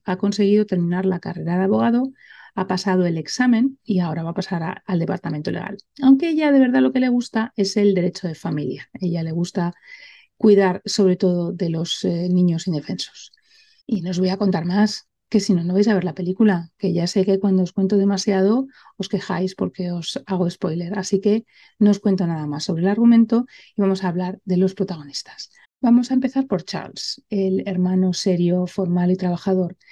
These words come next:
interpretado por Steve Passage. Steve Passage lo hemos visto en tantos papeles que es imposible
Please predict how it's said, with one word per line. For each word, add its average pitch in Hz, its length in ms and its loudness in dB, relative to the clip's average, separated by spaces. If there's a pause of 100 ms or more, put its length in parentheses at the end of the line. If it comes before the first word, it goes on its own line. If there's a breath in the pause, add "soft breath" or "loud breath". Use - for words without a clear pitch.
(300 soft breath)
interpretado 190 760 2 (200)
por 175 240 0
Steve 185 320 0
Passage. - 540 -10
Steve 196 240 -2
Passage 269 440 -2
lo 226 100 4
hemos 262 200 8
visto 269 440 0
en 190 280 2
tantos 240 400 0
papeles 240 560 -2 (440 soft breath)
que 208 140 2
es - 260 -4
imposible 214 760 4